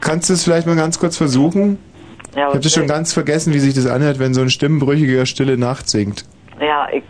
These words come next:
Speaker 2: ich bin nicht textsicher.
Speaker 1: Macht nix, Bruno. Darum geht es ja nicht beim Stimmbruch.
Speaker 2: Ja.
Speaker 1: Also?
Speaker 2: Ja. Denn du sagst es mir, was ich singen soll, und dann sing ich das nach.
Speaker 1: Stille Nacht, heilige Nacht.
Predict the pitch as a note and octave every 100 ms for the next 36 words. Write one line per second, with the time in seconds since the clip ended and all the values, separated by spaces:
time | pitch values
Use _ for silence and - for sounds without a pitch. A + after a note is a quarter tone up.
0 | - - C3 B2+ A#2+ - - D#3 D3+ D3+
1 | D#3+ C#3+ - - B2 B2 A2+ - - -
2 | - - A#2 A2+ - F#2+ - - A2+ A#2
3 | A2+ B2 C#3 A#2+ A2 G#2 G#2 F#2+ G2 F#2+
4 | - F#2+ F2+ F2 E2+ - - - - C#3
5 | C3 B3 - - - - - - - A2+
6 | G#2 G2+ A#2+ D3+ - - - - - D#3
7 | C#3+ - - - - C3 C#3+ E3+ D3 E3
8 | F3 - F3+ G3 G3 F#3 D3+ D3+ D#3 D3
9 | D#3 E3+ F3 E3 D#3 D#3 C#3+ C#3 C3+ -
10 | G#2 A2 G#2+ G#2 - - D3+ D3+ C3 B2+
11 | - - - G2+ G#2 F#2+ F2+ E2+ - -
12 | -